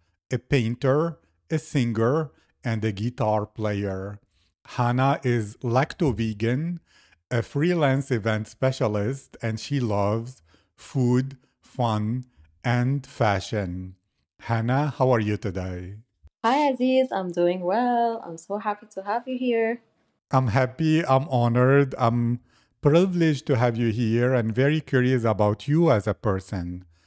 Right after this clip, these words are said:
Speaker 1: So, Hannah, I'll begin with this nice first question. And it is, if your friends and the people who love you most and know you best could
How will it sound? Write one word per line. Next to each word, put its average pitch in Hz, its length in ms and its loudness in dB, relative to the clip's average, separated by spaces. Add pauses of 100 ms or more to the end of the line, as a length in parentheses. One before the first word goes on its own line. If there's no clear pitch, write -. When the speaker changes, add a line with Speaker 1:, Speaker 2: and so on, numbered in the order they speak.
(140)
Speaker 1:
So, 135 240 0
Hannah, 147 640 0
I'll 131 140 -2
begin 127 380 -2
with 120 140 0
this 113 220 -6
nice 113 280 -2
first 127 320 -4
question. 151 600 -4 (580)
And 120 160 2
it 120 180 -2
is, 123 480 0 (380)
if 120 220 0
your 151 180 6
friends 127 680 2
and 110 200 2
the 117 80 2
people 123 720 0
who 113 200 0
love 123 320 2
you 139 160 2
most 127 560 2
and 117 220 2
know 127 160 4
you 131 180 2
best 117 480 -2
could 110 320 -2